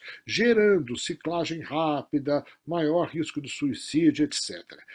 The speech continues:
Verdade é que o D S M cinco traz uma nota de rodapé dizendo que as características mistas seriam um fator de risco para o transtorno bipolar,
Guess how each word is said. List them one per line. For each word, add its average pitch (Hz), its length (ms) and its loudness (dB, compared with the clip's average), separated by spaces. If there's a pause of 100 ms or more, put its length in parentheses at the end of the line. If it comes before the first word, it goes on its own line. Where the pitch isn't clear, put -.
(260)
Verdade 196 760 0
é 165 140 0
que 170 100 -8
o 156 40 -2
D 135 80 -6
S 143 200 -4
M 147 140 -2
cinco 202 360 -6
traz 202 420 -4
uma 202 200 -4
nota 185 540 -4
de 117 140 -10
rodapé 139 640 -6 (260)
dizendo 175 400 0
que - 100 -4
as - 120 -6
características 160 880 -2
mistas 202 640 -4
seriam 190 420 0
um - 20 -4
fator 175 540 0
de 151 160 -2
risco 165 600 -6
para 151 460 -6
o 135 60 -12
transtorno 127 560 -6
bipolar, 175 640 -2